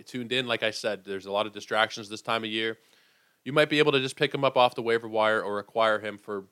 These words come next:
maybe something a little bit lower than it should cost in a keeper dynasty kind of format. So Edward Cabrera, I'm absolutely all in on. He's looked fantastic.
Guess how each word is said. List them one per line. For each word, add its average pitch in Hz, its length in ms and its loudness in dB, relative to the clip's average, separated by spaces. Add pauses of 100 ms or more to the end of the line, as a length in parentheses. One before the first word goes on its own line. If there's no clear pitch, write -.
maybe 110 440 -8
something 110 340 -6
a 107 60 -2
little 117 200 0
bit 113 120 -6
lower 107 260 2
than 104 140 -4
it 90 100 -8
should 101 260 -8
cost 95 480 -6
in 101 140 -12
a 92 100 -10
keeper 117 320 -8
dynasty 98 480 -8
kind 95 200 -14
of - 60 -16
format. 98 440 -8
So 104 80 -8
Edward 170 240 0
Cabrera, 123 480 2 (480)
I'm 113 160 0
absolutely 107 760 0
all 101 280 2
in 95 180 -8
on. 92 200 -4
He's 98 200 -14
looked 98 160 -12
fantastic. - 840 -12